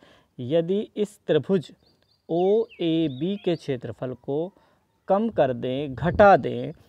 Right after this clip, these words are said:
तो हमें वास्तव में इस वृत्तखंड एपीबी का क्षेत्रफल प्राप्त हो जाएगा। तो आइए देखते हैं,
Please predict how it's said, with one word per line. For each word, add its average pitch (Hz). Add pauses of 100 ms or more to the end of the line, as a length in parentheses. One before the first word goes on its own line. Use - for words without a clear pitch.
(220)
तो 131
हमें 143
वास्तव 131
में 156 (400)
इस 196
वृत्तखंड 139
एपीबी 143 (140)
का 127
क्षेत्रफल 127 (140)
प्राप्त 110
हो 117
जाएगा। 113 (1120)
तो -
आइए 135
देखते 165
हैं, 196